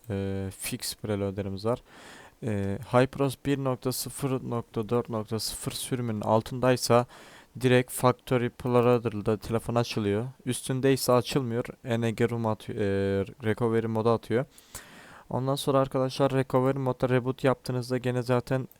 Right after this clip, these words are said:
e, görüyor işlemi. D F T üzerinden patch B L lock yapın arkadaşlar. Ondan sonra e-mail'in yazması bittikten sonra gene bizi recovery'ye atacak. Recovery attıktan sonra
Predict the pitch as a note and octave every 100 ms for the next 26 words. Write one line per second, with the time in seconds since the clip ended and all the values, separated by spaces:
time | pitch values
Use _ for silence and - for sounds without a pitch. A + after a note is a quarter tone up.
0 | - A#2+ G2+ G2 A#2 C3 A#2+ G2+ - G2
1 | G2+ B2+ - A2+ A#2 - B2 C3+ B2 B2
2 | B2 B2 B2+ B2 - - - _ _ -
3 | C3+ B2+ - B2 B2 B2+ A#2+ B2+ - C3
4 | - B2+ A2+ A#2 A2 G#2+ C3+ C3 - -
5 | - - - - A#2 B2+ B2+ C3+ B2+ -
6 | B2+ B2 B2+ B2+ C3 - B2 A#2+ A#2 B2
7 | - A#2 B2+ - - C#3 C3 A#2+ A2+ G#2+
8 | B2 C3 A#2 A#2 G#2+ A#2+ A2 - A2+ B2
9 | C#3 C3+ C#3 C3+ D3 - _ _ _ -
10 | - - B2+ C#3 C#3 C#3+ C#3+ C3+ - -
11 | C#3 C3 - A2+ G#2+ B2+ C3+